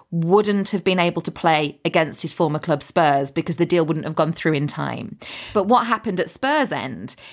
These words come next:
is that they didn't realise that usually the working day before a match, twelve noon, a player has to be registered by. So they released Mus-, Musa Sissoko under that premise, not realising that because it was a Sunday game,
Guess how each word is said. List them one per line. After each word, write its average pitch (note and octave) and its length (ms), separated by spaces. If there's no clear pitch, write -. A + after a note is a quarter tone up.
is G3 120
that - 100
they G3 100
didn't A3 280
realise E3 600
that - 340
usually F#3 640
the F#3 80
working F#3+ 380
day F3+ 160
before E3+ 360
a D#3+ 40
match, D#3+ 420
twelve E3+ 340
noon, D#3 240
a D#3+ 40
player D#3+ 260
has E3 220
to - 80
be E3 80
registered G3 440
by. D3+ 180
So F3 160
they F#3 140
released G#3 380
Mus-, G3+ 240
Musa F#3 280
Sissoko D3+ 600
under F#3 240
that E3+ 200
premise, E3 460
not A3 320
realising D#3 1120
that E3+ 140
because A#3+ 220
it D4+ 80
was A3+ 100
a G#3+ 60
Sunday A3 540
game, C#3+ 460